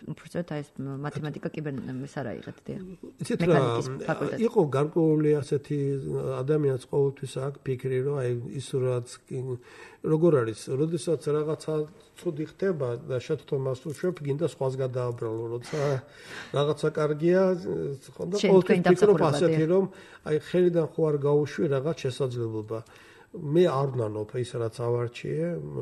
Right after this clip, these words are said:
Speaker 2: მადლობელი ვარ, ძალიან კარგი პროფესორები მყავდნენ სტუდენტობის დროს.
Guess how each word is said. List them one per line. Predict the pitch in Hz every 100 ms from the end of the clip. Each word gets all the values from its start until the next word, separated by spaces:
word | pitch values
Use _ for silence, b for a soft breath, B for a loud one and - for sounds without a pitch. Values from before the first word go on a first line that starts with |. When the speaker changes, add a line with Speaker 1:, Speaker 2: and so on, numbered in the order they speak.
| 120 120 123 123 123
Speaker 2:
მადლობელი | 123 123 127 131 131 127
ვარ, | 120 117
ძალიან | 117 123 123 120
კარგი | 120 117 113 110
პროფესორები | 110 120 - 113 123 117 110 113
მყავდნენ | 113 127 120 117 113 113 113 113
სტუდენტობის | - 151 127 127 123 117 113 113
დროს. | 123 139